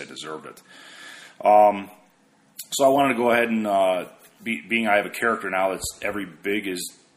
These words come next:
every bit as big as, uh, Ugrith the Unbroken, I wanted to go ahead and, uh, see what Brian can do. So, again, I wanted to keep it somewhat honorable. You know, I walked in a Bannered Mare.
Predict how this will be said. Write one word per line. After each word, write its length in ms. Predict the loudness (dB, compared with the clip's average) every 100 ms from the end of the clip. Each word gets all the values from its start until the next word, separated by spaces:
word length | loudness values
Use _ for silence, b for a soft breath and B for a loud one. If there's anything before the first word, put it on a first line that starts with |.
| _ _ _ -18 -6
every 220 | -4 -2
bit 160 | -4 -4
as 100 | -4
big 240 | -2 0
as, 160 | -2 -4
uh, 280 | -4 -4 -8 -12
Ugrith 280 | -10 -8 -10
the 80 | -10
Unbroken, 460 | -10 -8 -8 -6 -6
I 80 | -4
wanted 220 | -6 -6
to 80 | -8
go 220 | -8 -6
ahead 240 | -4 -4
and, 180 | -6 -8
uh, 300 | -4 -4 -6 -14 _ _ _ _
see 200 | -10 -8
what 140 | -8 -2
Brian 340 | 0 0 -4
can 160 | -8 -4
do. 200 | -2 -2 -6
So, 300 | -4 -4 -6 -12 B B B B B
again, 320 | -2 2 2 2
I 100 | 2
wanted 320 | 0 -4 -8
to 160 | -14 -20 _ _ -6
keep 180 | -4 -2
it 60 | -2
somewhat 340 | -2 -2 -4 -4
honorable. 480 | -4 -4 -6 -10 -12 _
You 60 | -14
know, 60 | -12
I 60 |
walked 320 | -2 0 0
in 60 | -4
a 60 | -8
Bannered 340 | -6 -6 -8
Mare. 360 | -2 0 -2